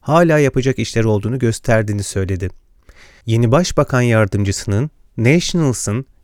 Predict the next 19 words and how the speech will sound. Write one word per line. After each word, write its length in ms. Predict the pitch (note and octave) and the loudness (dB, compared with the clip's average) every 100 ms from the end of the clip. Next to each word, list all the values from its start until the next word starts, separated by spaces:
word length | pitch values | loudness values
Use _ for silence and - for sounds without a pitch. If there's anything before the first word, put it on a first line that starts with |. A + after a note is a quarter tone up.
| - | -8
iki 260 | A#2 B2+ | 0 2
bin 120 | B2+ | 2
elli 460 | B2 A#2+ A#2 C#3 A#2 | 0 0 -2 -4 -2
net 220 | C3+ F3 | -2 -2
sıfır 500 | - - - E3 C#3+ | -8 -8 -6 -2 -2
karbon 460 | - - B2 B2 D3+ | -4 -2 -2 0 -2
emisyonu 460 | D3+ C3 - G#2 G2+ | 0 -2 -2 -2 -2
hedefini 540 | F#2+ G2 - G2+ D#3 - _ _ | -2 -4 -4 -2 -4 -6 _ _
kabul 240 | - A2 D3 | -4 0 2
etmeye 340 | C#3+ - A#2 | 0 0 -4
karşı 440 | G#2+ - G#2 - F#3+ | -2 -2 -2 0 0
muhalefetini 600 | E3 B2+ A#2 A#2 - D3+ | 2 2 0 -4 -4 -4
sağlamlaştırması 1040 | - A2+ A2 A2 A2+ G#2+ - G2+ F#2+ G#2 | 0 2 2 0 -2 -4 -4 -4 -2 -4
bekleniyor. 600 | F2+ - F#2 F2+ F2 - _ _ _ _ _ _ _ _ _ _ _ - _ | -4 -4 -4 -4 -6 -10 _ _ _ _ _ _ _ _ _ _ _ -20 _
İran'ın 520 | D3+ F3+ D#3 G2+ A#2 | 2 4 4 2 0
yeni 260 | C3+ A#2+ D#3 | 0 0 0
Cumhurbaşkanı 840 | B2+ C3 F3 F3+ C#3+ A2+ - G#2+ A2 | 0 0 2 2 2 0 -4 -6 -4
İbrahim 600 | A2 G#2+ G2+ G2 G2 F#2+ | -4 -2 0 -2 -4 -6
Reisi, 640 | G#2+ F#2+ F2 F2 - D3+ | -6 -4 -4 -6 -2 -2